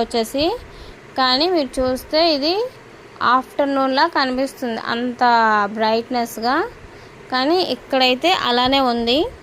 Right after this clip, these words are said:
ఈవినింగ్ మేము ఇక్కడ సిక్స్ థర్టీకి మాకు బ్రేక్ ఇచ్చారు.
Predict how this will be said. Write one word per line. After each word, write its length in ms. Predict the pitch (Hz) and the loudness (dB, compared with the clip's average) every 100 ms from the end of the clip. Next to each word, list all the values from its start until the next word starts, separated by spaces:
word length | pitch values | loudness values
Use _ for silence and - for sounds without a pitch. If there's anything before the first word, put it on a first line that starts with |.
| - - - - - | -18 -18 -18 -12 -4
ఈవినింగ్ 480 | 254 262 269 269 262 381 587 - - - | 0 2 2 4 2 2 0 -8 -18 -6
మేము 200 | 240 240 240 220 220 | 0 2 2 0 -2
ఇక్కడ 180 | - 254 | -4 -4
సిక్స్ 180 | 254 - | -6 -2
థర్టీకి 360 | 277 247 262 262 | -2 0 -2 0
మాకు 160 | 247 220 220 | -2 -2 0
బ్రేక్ 280 | 226 233 247 | 2 2 0
ఇచ్చారు. 420 | 233 - 233 220 | -6 0 2 2